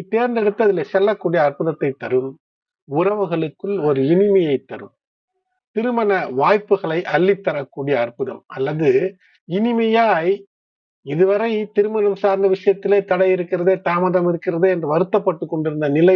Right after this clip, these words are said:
மாறி திருமண விஷயங்களிலே அற்புதத்தை அள்ளித்தரக்கூடிய அமைப்பான ஒரு நிலை. செவ்வாய் உச்சம் பெற்ற செவ்வாயாக மகர ராசிக்குள் திங்கட்கிழமை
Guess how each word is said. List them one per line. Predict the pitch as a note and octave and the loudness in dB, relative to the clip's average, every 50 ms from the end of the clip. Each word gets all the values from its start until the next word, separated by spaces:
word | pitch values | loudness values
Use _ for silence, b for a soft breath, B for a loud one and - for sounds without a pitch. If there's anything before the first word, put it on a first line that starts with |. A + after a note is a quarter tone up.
| F3+ | 4
மாறி | D#3+ D#3+ E3+ F#3+ G#3+ A3 G#3+ G3 - _ _ _ _ _ _ _ _ _ _ _ _ _ _ _ _ _ | 0 -2 -2 -2 0 0 -2 -4 -6 _ _ _ _ _ _ _ _ _ _ _ _ _ _ _ _ _
திருமண | A#3 A#3+ B3+ B3 A#3+ A3 G3+ | -4 -2 -2 0 0 0 0
விஷயங்களிலே | F3+ E3 - - F#3 E3+ D#3+ D#3+ D#3 D#3 E3+ F#3 E3+ D3 C3+ - - - | 0 0 0 0 0 0 0 0 0 2 4 4 4 2 0 -2 -2 -2
அற்புதத்தை | - F3 F3+ - A3 A3 G#3+ - - F#3+ F#3+ - | -2 -2 -2 0 0 0 0 2 2 0 0 2
அள்ளித்தரக்கூடிய | - C#3+ E3 F#3+ G3 G3 - D#3+ D3+ C#3+ - - - C3+ B2 B2+ C#3 D#3 E3+ - - | 0 0 0 0 0 0 0 -2 -2 -2 -4 -4 -6 -4 -2 0 0 0 -2 -2 -4
அமைப்பான | - A#2+ A#2 B2+ D#3 F#3+ G3 G3 F#3+ F#3+ - F#3 F#3+ G#3 A3 A3 | -10 -12 -10 -4 -2 0 0 0 0 0 0 2 2 2 2 2
ஒரு | G3 E3+ C#3 B2 | 2 0 0 -2
நிலை. | A#2+ A#2+ A#2+ A#2 G#2 - _ _ _ _ _ _ _ _ _ _ _ - | -4 -4 -4 -6 -6 -8 _ _ _ _ _ _ _ _ _ _ _ -12
செவ்வாய் | - - G3+ A3 A#3 A3 A#3 G#3 D#3 C#3+ F3 G3+ - F3+ | -2 0 0 0 2 2 2 2 2 0 -2 -4 -2 0
உச்சம் | G#3+ A3+ - - - C#4+ C4+ B3+ | 0 0 -2 0 -2 -2 0 0
பெற்ற | A#3+ A3+ G#3+ A3 G#3 - | -2 -2 -2 -2 -4 0
செவ்வாயாக | - G#3+ G3+ G#3 G#3 G3+ G3 F#3+ F3+ E3 - - B3 A3 | 2 2 4 4 4 2 2 2 0 -2 -4 -4 -4 -2
மகர | F#3 F3+ F3 E3 A3 A#3 A3+ G#3+ | 0 -2 0 0 0 0 2 2
ராசிக்குள் | G3+ G3 F#3 F#3 - _ E3+ D#3+ - - G#3 F3 C3+ B2+ C#3 E3+ F#3+ - _ _ _ _ _ _ _ _ _ _ _ _ _ _ _ _ _ _ _ | 2 2 0 -2 -6 _ -20 -12 -6 -4 -4 -4 -4 -6 -6 -8 -12 -16 _ _ _ _ _ _ _ _ _ _ _ _ _ _ _ _ _ _ _
திங்கட்கிழமை | G#3+ G#3+ A#3 G#3+ A3 A#3 G#3 - - G3 F3 E3+ E3 G#3 B3 | -4 -4 -2 -2 -2 -2 -2 -2 -2 -2 -2 0 -2 -2 -4